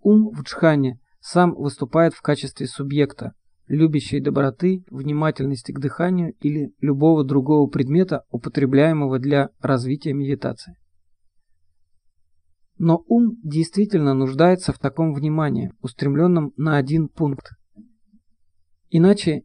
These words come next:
никакая медитация не получит развития, не говоря уже о переживании джханы. Эти пять факторов, находящиеся в первой джхане, могут, разумеется, быть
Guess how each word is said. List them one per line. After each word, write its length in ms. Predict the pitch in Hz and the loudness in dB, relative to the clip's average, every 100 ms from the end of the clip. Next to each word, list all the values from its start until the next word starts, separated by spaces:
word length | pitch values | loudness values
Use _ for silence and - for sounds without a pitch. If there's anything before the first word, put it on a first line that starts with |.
| - | -6
никакая 560 | 156 147 165 196 180 | -4 0 0 2 2
медитация 680 | 147 139 143 190 202 - 135 | 2 -2 -2 0 0 -2 -8
не 180 | - 143 | -4 -6
получит 480 | - 151 180 - 143 | -2 2 2 0 -2
развития, 640 | 143 135 143 143 123 - - | -2 0 -2 -2 -6 -8 -6
не 140 | 139 | 0
говоря 380 | 131 131 156 170 | 4 4 4 4
уже 300 | 131 139 - _ | 2 0 -4 _
о 140 | 147 | 0
переживании 680 | 143 147 131 131 135 147 143 | 0 0 0 0 0 0 -2
джханы. 480 | 131 135 139 127 131 _ - _ _ _ _ _ _ _ _ _ _ _ _ _ _ _ _ - | -6 -6 -6 -6 -10 _ -20 _ _ _ _ _ _ _ _ _ _ _ _ _ _ _ _ 2
Эти 240 | 180 185 | 2 4
пять 260 | 185 175 165 | 0 2 2
факторов, 640 | - 185 214 - 143 117 - | 2 0 0 -2 -4 -4 -8
находящиеся 920 | 151 - 156 175 170 175 139 - 151 - | -6 0 2 4 2 -2 -6 -4 -8 -8
в 120 | - | -2
первой 360 | 175 151 139 | 2 4 2
джхане, 580 | 131 - 196 214 151 117 117 - | -2 -4 -2 0 0 -6 -14 -2
могут, 320 | 175 190 - | 0 0 -2
разумеется, 600 | 151 143 156 165 - 143 | -4 -2 0 -2 -2 -6
быть 300 | 139 170 | 0 -2